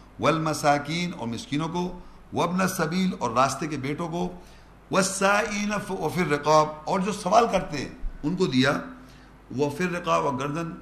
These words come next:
پھنسی ہوئی تھی اس کو چھڑوایا۔ یہ وہ لوگ ہیں، سب کو، یہ سب کر رہے ہیں اللہ کی محبت میں۔ وَأَقَامَ الصَّلَاةَ وَآتَى الزَّكَاةَ، اور صلاۃ قائم کی اور زکوٰۃ دی۔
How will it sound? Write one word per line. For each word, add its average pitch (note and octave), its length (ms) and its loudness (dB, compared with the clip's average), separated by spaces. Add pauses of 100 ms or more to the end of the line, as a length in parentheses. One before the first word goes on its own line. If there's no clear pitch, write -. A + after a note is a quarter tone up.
(640)
پھنسی B2+ 220 -8
ہوئی D#3+ 120 -2
تھی D3 100 -6
اس B2+ 120 -8
کو C#3+ 80 -6
چھڑوایا۔ A2 340 -6 (1120)
یہ E3+ 260 4 (100)
وہ A#3+ 120 2
لوگ A3+ 220 8
ہیں، A#3 100 2
سب G3+ 280 -2
کو، A3+ 300 6
یہ F#3 100 -4
سب - 280 -4
کر D#3 100 0
رہے D3 140 2
ہیں C3 120 -4
اللہ C#3+ 200 0
کی C#3+ 120 -2
محبت D3 460 2
میں۔ C#3+ 160 2 (440)
وَأَقَامَ D#3 400 6
الصَّلَاةَ F#3 480 4
وَآتَى D#3+ 320 4
الزَّكَاةَ، D#3+ 280 0
اور D3+ 120 0
صلاۃ D#3+ 340 0
قائم D3+ 240 -2
کی D3 60 -4
اور C3 100 0
زکوٰۃ B2+ 380 0
دی۔ D3 180 0